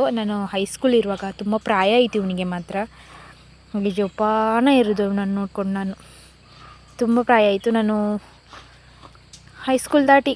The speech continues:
ಕಾಲೇಜಿಗೆ ಹೋಗ್ಬೇಕಾದ್ರೆ ಇವನನ್ನು ಚಿಕ್ಕ ಮರಿ ತಂದದ್ದು. ಆಮೇಲೆ ಇವನನ್ನು ನಾನು ಡಿಗ್ರಿ ಫೈನಲ್ ಇರುವಾಗ ಅವನನ್ನು ತಂದದ್ದು.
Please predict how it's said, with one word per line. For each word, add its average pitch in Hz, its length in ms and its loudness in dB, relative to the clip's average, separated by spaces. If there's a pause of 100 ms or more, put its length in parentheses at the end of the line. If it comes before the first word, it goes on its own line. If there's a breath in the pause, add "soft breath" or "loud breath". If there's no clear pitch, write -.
ಕಾಲೇಜಿಗೆ 254 340 4
ಹೋಗ್ಬೇಕಾದ್ರೆ 214 500 0 (100)
ಇವನನ್ನು 208 360 -2
ಚಿಕ್ಕ - 360 -6
ಮರಿ 214 200 2
ತಂದದ್ದು. 202 360 -2
ಆಮೇಲೆ 277 440 2
ಇವನನ್ನು 208 380 2
ನಾನು 208 120 0
ಡಿಗ್ರಿ 214 220 -2
ಫೈನಲ್ 208 340 -2
ಇರುವಾಗ 190 320 -2
ಅವನನ್ನು 196 220 -2
ತಂದದ್ದು. 180 380 -4